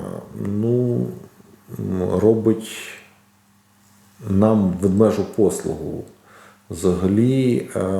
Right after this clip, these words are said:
такі речі, ну, йдуть на, на межі, на межі. Це не є допомога гуманітарна.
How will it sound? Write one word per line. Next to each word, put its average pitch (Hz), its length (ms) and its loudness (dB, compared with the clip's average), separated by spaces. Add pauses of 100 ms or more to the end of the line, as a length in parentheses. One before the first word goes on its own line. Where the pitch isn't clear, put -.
(1000)
такі - 300 4
речі, 101 760 0 (140)
ну, 113 400 -2
йдуть 101 520 -4 (140)
на, 95 200 2 (320)
на 101 160 4
межі, 95 640 0 (140)
на 90 160 0
межі. 90 580 -2 (1300)
Це - 120 4
не 104 120 6
є 95 100 4
допомога 87 600 -2 (140)
гуманітарна. 104 720 -6